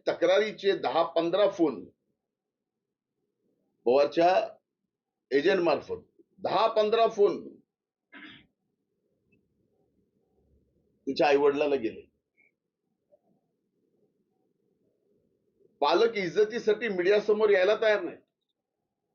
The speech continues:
"ते आमचे नाव ओपन करू नका," या अटीवर आम्हाला माहिती सांगताय. म्हणजे किती जण असतील बघा.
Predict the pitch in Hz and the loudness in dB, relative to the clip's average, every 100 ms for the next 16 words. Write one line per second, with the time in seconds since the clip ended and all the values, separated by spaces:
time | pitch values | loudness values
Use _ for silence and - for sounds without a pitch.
0 | _ _ _ _ _ _ _ _ _ _ | _ _ _ _ _ _ _ _ _ _
1 | _ _ _ _ _ _ 156 165 165 170 | _ _ _ _ _ _ -2 -2 -2 -2
2 | 208 190 202 202 180 208 180 165 175 202 | -2 0 2 2 2 -2 -2 -2 0 0
3 | 180 151 143 127 - 113 180 202 - 175 | 0 0 -4 -6 -10 -2 0 0 -2 -2
4 | 180 165 151 143 117 - 117 - - - | 0 0 -2 -6 -8 -12 -14 -16 -18 -20
5 | - _ - - _ - _ - 143 139 | -20 _ -20 -20 _ -20 _ -4 -4 -6
6 | 120 123 156 156 135 - 123 90 - | -8 -2 0 2 0 -4 -10 -10 -12